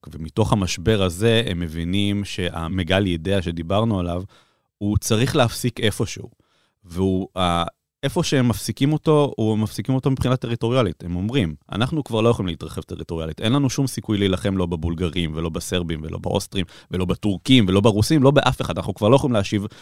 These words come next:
אה, טריטוריות יותר ממה שיש לנו. מה שאנחנו כן יכולים לעשות", וזה אפרופו הישענות על העבר, "זה לקדם את, את הסיביליזציה שלנו." הסיביליזציה שלנו זאת היא שה-, התשתית שלה נמצאת ביוון העתיקה, נמצאת בביזנטיון,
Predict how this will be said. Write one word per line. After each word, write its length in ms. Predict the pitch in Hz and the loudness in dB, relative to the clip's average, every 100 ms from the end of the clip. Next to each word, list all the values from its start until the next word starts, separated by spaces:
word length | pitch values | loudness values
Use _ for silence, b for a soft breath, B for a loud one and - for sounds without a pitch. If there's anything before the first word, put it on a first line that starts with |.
| B - | B -6
אה, 80 | 92 | -4
טריטוריות 480 | 101 92 113 107 98 | -2 0 2 4 2
יותר 280 | - 117 | 2 2
ממה 220 | 113 104 98 | 4 2 0
שיש 320 | 95 98 127 | 0 -2 0
לנו. 140 | 135 | 0
מה 120 | 123 | 0
שאנחנו 300 | 135 127 113 - | 0 -2 -4 -4
כן 180 | 165 180 | -2 0
יכולים 280 | - 120 110 | 0 0 0
לעשות", 360 | 107 127 139 B B B - | -2 -4 -4 B B B -14
וזה 220 | 80 90 | -6 -4
אפרופו 340 | 90 101 - 101 | -2 -4 2 2
הישענות 400 | - 101 104 101 | 2 2 2 0
על 100 | 98 | 0
העבר, 280 | 101 147 165 b b b - | 2 2 0 b b b -10
"זה 180 | 87 | -4
לקדם 400 | 95 - 85 110 | -2 -2 0 2
את, 60 | 120 104 101 | 2 0 -6
את 140 | - | -4
הסיביליזציה 760 | 87 - 87 85 78 87 - 92 | -4 -4 -4 -2 0 0 0 -6
שלנו." 340 | - - - - _ _ _ _ - | -6 -10 -12 -16 _ _ _ _ -8
הסיביליזציה 800 | - 98 98 95 92 131 - 143 | -2 0 2 4 4 4 4 0
שלנו 420 | 131 120 113 92 | 0 2 2 0
זאת 220 | 92 90 | -2 -6
היא 80 | 95 | -6
שה-, 680 | - 92 - 85 82 82 - 85 82 - | -4 -4 -2 -2 -2 -4 -6 -6 -6 -6
התשתית 1040 | 80 80 78 78 80 98 87 - - 110 | -8 -8 -8 -10 -12 -10 -8 -6 -2 -2
שלה 220 | - 101 87 | 0 0 0
נמצאת 320 | 82 - 87 | -4 -6 -4
ביוון 400 | 87 82 90 92 | -2 0 0 0
העתיקה, 480 | 82 - - 92 87 | -4 -8 -8 -4 -4
נמצאת 240 | 73 87 | -6 -8
בביזנטיון, 680 | 87 85 82 85 82 113 | -6 -4 -2 -2 0 2